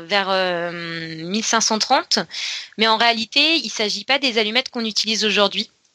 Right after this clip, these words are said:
Donc là encore, euh, faut faire gaffe parfois avec les mots. Ces allumettes, elles étaient aussi appelées bûchettes, fidibus ou encore, euh, chenevottes.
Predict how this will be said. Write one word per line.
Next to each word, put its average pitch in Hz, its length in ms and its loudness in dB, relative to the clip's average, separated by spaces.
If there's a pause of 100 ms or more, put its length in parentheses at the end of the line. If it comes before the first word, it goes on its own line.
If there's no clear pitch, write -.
(100)
Donc 190 160 -8
là 226 100 4
encore, 220 300 2
euh, 196 100 4
faut 196 140 -6
faire 190 180 2
gaffe 214 220 0
parfois 202 260 0
avec 196 200 2
les 185 100 2
mots. 220 280 4 (580)
Ces 220 200 4
allumettes, 254 360 4
elles 247 140 4
étaient 233 220 2
aussi 233 200 2
appelées 240 280 2
bûchettes, 254 760 0 (120)
fidibus 294 920 0 (220)
ou 208 120 2
encore, 214 320 4
euh, 190 160 4
chenevottes. 262 800 2